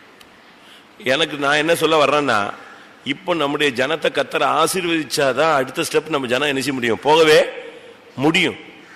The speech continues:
இப்ப நம்ம நாசரேத்து சர்ச்சை கர்த்தர் ஆசீர்வதிச்சார்னு வச்சுக்கோங்களேன், நாளையில இருந்து இந்த சர்ச்சினுடைய நிலவரமே என்னது,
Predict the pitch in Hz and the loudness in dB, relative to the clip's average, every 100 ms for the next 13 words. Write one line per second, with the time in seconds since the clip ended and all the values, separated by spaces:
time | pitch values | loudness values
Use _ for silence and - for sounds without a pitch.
0 | - 117 120 120 117 110 101 117 147 170 | -16 -10 -6 -4 -2 -2 0 0 0 0
1 | 170 139 123 139 - - 139 - 147 151 | -4 -4 -4 -4 -4 -6 -6 -2 2 2
2 | 170 175 165 165 160 120 127 127 117 98 | 2 -2 0 2 2 -2 -2 0 0 0
3 | - - - - - - - 117 139 160 | -6 -20 -20 -20 -20 -20 -6 0 2 2
4 | 165 165 165 143 131 135 165 160 143 127 | 0 -2 -4 -4 -2 -4 -4 -2 0 0
5 | 110 120 147 160 165 170 147 120 95 | 0 0 2 2 4 2 2 2 0